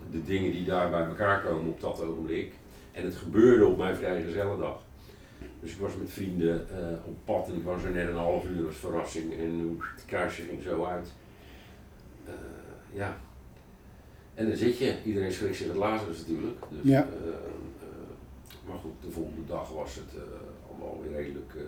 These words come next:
Speaker 1: redelijk in orde. Ik hoefde ook niet te blijven, dus ik kon, kon wel weer naar huis. De, de hartslag was verder prima. Maar goed, je merkt wel van, ja, het heeft onbewust toch wel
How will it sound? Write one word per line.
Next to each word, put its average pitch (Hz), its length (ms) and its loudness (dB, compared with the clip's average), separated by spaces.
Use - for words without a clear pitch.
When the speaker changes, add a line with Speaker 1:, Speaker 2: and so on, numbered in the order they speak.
Speaker 1:
redelijk 71 300 -8
in 73 140 -8
orde. 73 180 -6
Ik - 320 -14
hoefde - 180 -10
ook - 100 -10
niet - 100 -12
te - 60 -14
blijven, - 340 -8
dus - 80 -14
ik - 80 -16
kon, - 100 -14
kon - 200 -10
wel - 100 -6
weer 65 120 -6
naar 64 80 -4
huis. - 160 -4
De, - 360 -8
de - 140 -8
hartslag - 340 -12
was - 120 -14
verder - 240 -12
prima. - 120 -16
Maar 110 120 4
goed, 143 240 4
je 131 80 6
merkt 127 320 10
wel 131 380 12
van, 113 340 6
ja, 113 320 6
het 110 160 0
heeft - 340 2
onbewust 120 580 8
toch 110 140 2
wel 107 320 8